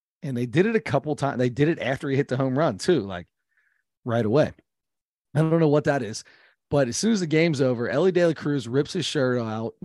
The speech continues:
puts his hat on backwards every time. If I'm coming to find out. Votto comes running up. He's got his hat on backwards and his shirt untucked. And my dad immediately goes, "Look at Votto's even got his hat on backwards." Walks to the interview afterwards. Jim Day asks him a question. He goes, "Hey, Jim,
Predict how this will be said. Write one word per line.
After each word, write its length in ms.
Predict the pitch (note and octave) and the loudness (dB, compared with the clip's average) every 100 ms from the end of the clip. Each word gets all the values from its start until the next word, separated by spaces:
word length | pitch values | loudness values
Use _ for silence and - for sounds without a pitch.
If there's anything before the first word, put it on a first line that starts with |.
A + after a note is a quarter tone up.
| - | -2
puts 220 | D3+ D3+ | 0 0
his 140 | D3 | -2
hat 180 | A#2+ B2 | -2 -2
on 140 | A2+ G#2+ | -2 -4
backwards 420 | G2 F#2+ G#2+ G2+ | -6 -8 -10 -8
every 200 | G#2+ G#2 | -10 -8
time. 280 | G2 F2 E2+ | -10 -10 -12
If 180 | E2+ - | -14 -10
I'm 240 | G2 F#2 - | -10 -10 -12
coming 300 | - A2 G#2+ | -8 -6 -6
to 80 | F2+ | -8
find 260 | - F2 E2 | -10 -12 -12
out. 180 | C#2+ - - - _ B2 | -16 -18 -20 -20 _ -8
Votto 640 | A2+ C3 F3+ F3 D3 C#3+ - _ | 0 2 4 6 6 2 -2 _
comes 240 | - D3+ B2+ | 0 0 0
running 320 | C3+ D3 D3+ | 0 0 0
up. 140 | C3+ | -2
He's 140 | C#3 B2+ | -4 -4
got 180 | C3+ C3 | -4 -4
his 100 | A#2+ | -2
hat 200 | B2+ C3 | -2 0
on 120 | B2 | -2
backwards 380 | A#2 A2 A#2+ A2 | -4 -4 -6 -6
and 80 | |
his 100 | A2+ | -8
shirt 220 | - B2 A2 | -6 -6 -6
untucked. 340 | G#2 A2+ G#2+ | -8 -8 -8
And 140 | - | -6
my 120 | B2 B2 | -4 -2
dad 360 | A#2 F3 F3+ | 2 4 4
immediately 520 | D3+ C#3+ E3 E3 C#3 | 0 -2 -4 -4 -4
goes, 360 | B2+ C3+ B2 - - _ _ - | -2 -2 -4 -8 -18 _ _ -6
"Look 100 | F#4 | -4
at 100 | - | -2
Votto's 380 | - D4 D4+ A3 | -2 0 0 2
even 200 | F3+ D#3+ | 2 2
got 180 | C3 B2 | 0 -4
his 160 | A#2+ | -4
hat 160 | G#2 A2 | -4 -4
on 160 | G#2 G#2 | -4 -6
backwards." 460 | G#2+ G2 G2 F#2+ - - _ _ | -6 -8 -12 -14 -20 -20 _ _
Walks 360 | C3+ D#3+ A3+ - | 0 0 0 -4
to 260 | - G3+ G#3+ | -2 0 2
the 200 | - D#3+ | 2 2
interview 460 | F3+ E3+ C#3 C#3+ | 2 0 0 0
afterwards. 680 | A#2 C#3+ - A#2+ A2 G2 G2+ - _ _ - | 0 -4 -6 -8 -8 -12 -16 -20 _ _ 0
Jim 160 | G3+ | 2
Day 240 | G#3 G3 D#3 | 4 2 2
asks 180 | E3 | 0
him 100 | F3+ | -2
a 40 | D3+ | -2
question. 340 | E3+ D#3+ D#3 | 0 0 0
He 120 | C#3 | 0
goes, 180 | D3+ C#3+ | 2 0
"Hey, 80 | - | -2
Jim, 300 | D3 C4 F3 | -2 -2 -2